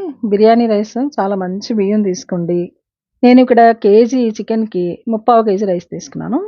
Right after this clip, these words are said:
ముప్పావు కేజీ రైస్ తీసుకొని ఒకసారి మాత్రమే కడగండి, ఎక్కువ సార్లు కడగొద్దు. బాస్మతి రైస్ కదా, ఆ స్మెల్ అంతా పోతుందన్నమాట. ఒకసారి బాగా కడిగేసి నీళ్లు వేసి, మునిగినంత వరకు నీళ్లు వేసి పక్కన పెట్టేయండి. ఓ-, ఒక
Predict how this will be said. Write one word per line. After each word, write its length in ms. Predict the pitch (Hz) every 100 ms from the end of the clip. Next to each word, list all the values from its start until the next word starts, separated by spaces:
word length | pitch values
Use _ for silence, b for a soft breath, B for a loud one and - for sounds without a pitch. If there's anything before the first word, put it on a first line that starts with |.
| 277
ముప్పావు 300 | 190 185 196 196
కేజీ 180 | 190 185
రైస్ 180 | 175 185 180
తీసుకొని 360 | - 180 247 392 _ _ _ _ - 233
ఒకసారి 400 | 262 262 240 247 208
మాత్రమే 340 | 196 202 208 202
కడగండి, 340 | 180 185 190 170
ఎక్కువ 180 | - 196
సార్లు 220 | 196 190 202
కడగొద్దు. 480 | 170 175 160 165 320 415 - _ _ _ - 196
బాస్మతి 380 | 202 - 226 208
రైస్ 140 | 196 -
కదా, 120 | 208 240
ఆ 80 | 202
స్మెల్ 280 | 196 180 190
అంతా 160 | 180 185
పోతుందన్నమాట. 560 | 170 175 180 160 160 180 247
ఒకసారి 400 | 214 269 262 254 233
బాగా 280 | 196 190 214 220
కడిగేసి 520 | 175 175 196 214 165 165 - b b b _ _ _ _ -
నీళ్లు 240 | 233 262 220
వేసి, 360 | 202 196 208 185 - _ - 196
మునిగినంత 420 | 202 240 247 220 208
వరకు 180 | 202 214 185
నీళ్లు 180 | 185 180
వేసి 200 | 190 349 427
పక్కన 200 | 233 208 185
పెట్టేయండి. 460 | 156 147 151 143 151 _ _ _ -
ఓ-, 180 | 247 240 220
ఒక 80 | 214